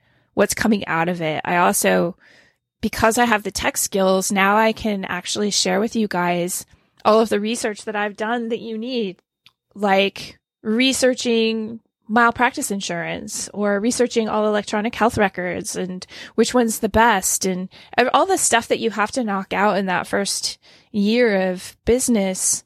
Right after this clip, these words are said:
I have a lot of that information, and now I have the avenue to give it to you, which is really exciting.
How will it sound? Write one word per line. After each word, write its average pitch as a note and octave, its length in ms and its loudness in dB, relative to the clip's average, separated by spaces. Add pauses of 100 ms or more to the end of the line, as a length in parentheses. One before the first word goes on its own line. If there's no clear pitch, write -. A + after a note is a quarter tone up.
I G3+ 60 -4
have C4 320 4
a A#3+ 60 4
lot G#3 200 2
of A#3 60 2
that G3 180 2
information, G3+ 680 -4
and F#3+ 160 -6
now G3+ 220 4
I G#3 80 4
have G3+ 500 0
the F#3 380 -4
avenue G3 600 2
to F#3+ 100 -10
give C#4+ 180 -4
it G4 100 -8
to - 160 -4
you, F#3 240 2
which F#3 160 0
is G#3 140 0
really B3 200 4
exciting. G3+ 600 0